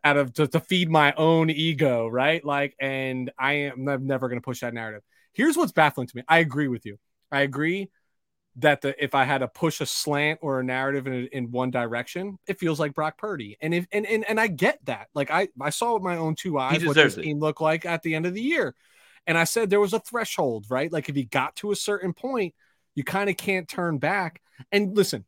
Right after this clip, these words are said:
Speaker 1: it is what it is. It's unexpected, but, like, this is what I say when I mentioned earlier, right? Like, if you have a defensive,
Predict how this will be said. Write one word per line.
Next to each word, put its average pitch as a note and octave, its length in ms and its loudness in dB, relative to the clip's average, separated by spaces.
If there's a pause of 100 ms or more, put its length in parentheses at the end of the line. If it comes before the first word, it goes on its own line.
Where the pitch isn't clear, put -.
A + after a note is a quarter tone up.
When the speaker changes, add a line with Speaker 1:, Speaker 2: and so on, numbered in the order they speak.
(120)
Speaker 1:
it E3+ 100 4
is F#3 160 8
what F#3 140 4
it E3+ 100 0
is. E3 300 0
It's C#3 140 -12
unexpected, E3+ 840 0
but, D#3 140 0
like, C#3 260 -2 (520)
this D3+ 160 -2
is F#3+ 80 -6
what F#3 140 -2
I F3 40 0
say F#3 340 0 (360)
when D3+ 100 2
I E3 80 6
mentioned F3 300 0
earlier, F3+ 260 2
right? D3 180 0
Like, E3 200 -2
if D3+ 80 -4
you G3 60 2
have F#3+ 100 0
a E3 40 -2
defensive, E3+ 600 -4